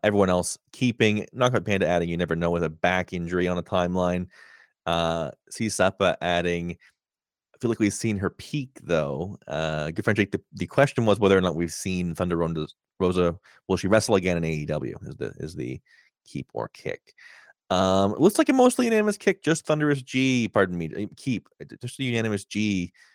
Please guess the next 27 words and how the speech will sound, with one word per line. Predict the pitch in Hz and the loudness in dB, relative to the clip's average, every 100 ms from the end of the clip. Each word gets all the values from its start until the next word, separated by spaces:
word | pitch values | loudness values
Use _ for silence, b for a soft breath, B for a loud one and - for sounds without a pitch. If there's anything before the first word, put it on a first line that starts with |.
| b _ - | b _ -4
uh, | 82 82 85 85 82 80 80 78 - | -2 0 0 0 -2 -2 -2 -4 -6
with | 101 98 98 _ - | 0 2 0 _ -16
the | 95 90 | -10 -10
kick | - - 104 - | -6 -2 -2 -4
there. | 90 87 82 80 82 - b b b _ 95 | -4 -2 0 -2 -6 -10 b b b _ -6
Um, | 82 82 82 80 80 80 80 80 73 _ _ _ _ _ _ - - | -4 -2 -2 -2 -4 -4 -4 -8 -10 _ _ _ _ _ _ -18 -4
yeah, | 120 170 139 107 | 4 6 6 6
I | 160 | 4
think | 165 175 165 | 4 0 2
I | 151 151 151 135 | 4 4 2 -2
sort | 135 147 | -4 -4
of | 135 | -4
agree | 135 135 | -2 0
with | 139 - | 0 -2
the | 131 | -6
chat | - 135 127 127 | -2 0 2 0
where | 123 120 | 0 0
it | 110 | 0
sort | 123 117 | -4 -6
of | 113 | -6
seems | 113 110 107 | -6 -6 -2
like | 104 98 | -2 0
a | 98 98 - - | -2 -2 -12 -4
contract | 120 110 104 - 107 - | 2 2 0 0 0 -2
thing. | - 110 104 107 - b b b b _ | -6 -4 -4 -6 -14 b b b b _
Um, | 90 90 90 90 90 87 87 87 85 85 85 85 - - | -2 0 2 2 0 0 -2 -4 -6 -8 -8 -10 -12 -8
and | 85 87 87 87 87 | -4 -2 -2 -4 -6